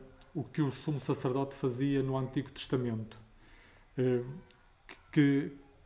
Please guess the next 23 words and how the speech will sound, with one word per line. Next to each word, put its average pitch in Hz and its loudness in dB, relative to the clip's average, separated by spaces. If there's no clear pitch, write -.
está 147 6
ligado 143 4
também 143 2
a - 0
esta 147 -2
questão - -4
da 143 0
propiciação, 143 -2
da 127 2
expiação 131 0
pelos 131 -4
nossos 131 -6
pecados. - -8
O - -20
sumo - -8
sacerdote 139 -2
era 131 0
aquele 139 -2
que - 2
era 135 4
o, 131 6
eh, 131 4
eh, 123 2